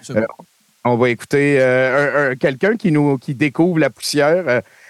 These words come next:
Speaker 2: et, euh, il y a aussi une toune fantabuleuse d'Amélie Paul et du Capitaine
Speaker 1: Oui,
Speaker 2: Cosmos
Speaker 1: oui, oui, j'ai
Speaker 2: qui
Speaker 1: vu ça.
Speaker 2: est passée dans,
Speaker 1: Ouais.
Speaker 2: puis ben, voilà, de l'autre bord, on devrait être, euh, bougez pas, bougez pas. En vous souhaitant un bon deux mille vingt-quatre,
Speaker 1: Ouais,
Speaker 2: c'est,
Speaker 1: ouais.
Speaker 2: euh, longue vie à toutes les personnes de bonne volonté.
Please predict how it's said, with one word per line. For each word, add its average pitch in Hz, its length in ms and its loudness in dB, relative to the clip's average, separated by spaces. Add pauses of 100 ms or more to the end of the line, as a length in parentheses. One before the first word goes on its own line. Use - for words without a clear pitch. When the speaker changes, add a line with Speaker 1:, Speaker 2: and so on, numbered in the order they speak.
(100)
Speaker 2:
et, 123 300 2
euh, 117 720 0
il 117 80 -2
y 127 60 2
a 120 60 2
aussi 127 300 -2
une 110 220 0
toune 131 500 0
fantabuleuse 127 1120 -2
d'Amélie 107 400 -2
Paul 110 260 0
et 98 80 -2
du 87 100 -12
Capitaine - 360 -2
Speaker 1:
Oui, 147 80 0
Speaker 2:
Cosmos 123 360 -2
Speaker 1:
oui, 113 120 -8
oui, 104 240 -8
j'ai 90 80 -12
Speaker 2:
qui - 80 -10
Speaker 1:
vu 110 80 -16
ça. - 120 -14
Speaker 2:
est - 200 -20
passée 120 520 -2
dans, 110 220 0
Speaker 1:
Ouais. 104 60 0
Speaker 2:
puis 110 240 -2
ben, 98 200 0 (140)
voilà, 107 180 -2
de 117 120 -2
l'autre 113 240 0
bord, 123 240 0
on 113 100 -2
devrait 113 460 0
être, 117 160 -4
euh, 127 180 2 (420)
bougez 156 440 2
pas, - 140 -8 (100)
bougez 120 340 -2
pas. 139 200 0 (200)
En 117 80 0
vous 117 80 -2
souhaitant 151 300 0
un 151 100 0
bon 202 180 2
deux 214 140 0
mille 214 160 0
vingt-quatre, 190 640 -2
Speaker 1:
Ouais, 131 160 -2
Speaker 2:
c'est, 151 160 0
Speaker 1:
ouais. 151 160 2
Speaker 2:
euh, 135 100 -2 (340)
longue 143 240 0
vie 156 120 2
à 143 100 0
toutes 147 180 -4
les 151 120 0
personnes 127 380 -2
de 123 100 0
bonne 117 200 -2
volonté. 107 420 -4